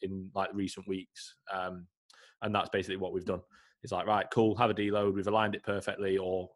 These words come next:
Speaker 2: for some, we've not aligned it perfectly, but we've sort of dragged it on a little bit. Like, "Right, you'll be all right.
Speaker 1: Yeah.
Speaker 2: You've got two more weeks to push. You're fine."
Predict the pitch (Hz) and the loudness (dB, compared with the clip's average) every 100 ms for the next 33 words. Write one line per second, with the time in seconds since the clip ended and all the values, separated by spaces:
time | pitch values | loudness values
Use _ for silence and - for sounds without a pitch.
0 | - 101 120 107 104 104 101 98 90 - | -6 0 2 2 2 2 4 4 2 0
1 | 104 95 82 98 92 98 - 95 90 98 | 2 2 0 -2 0 -2 0 -2 -2 -8
2 | 101 95 92 98 95 92 92 92 92 - | 0 2 2 0 0 0 -2 -2 -4 -6
3 | _ _ _ - 80 92 85 95 98 92 | _ _ _ -12 -2 0 2 2 4 4
4 | 85 87 92 - _ - - 117 95 95 | 4 0 -4 -14 _ -2 4 6 8 6
5 | 90 - - 95 - 95 92 80 | 2 -2 0 -2 0 2 2 0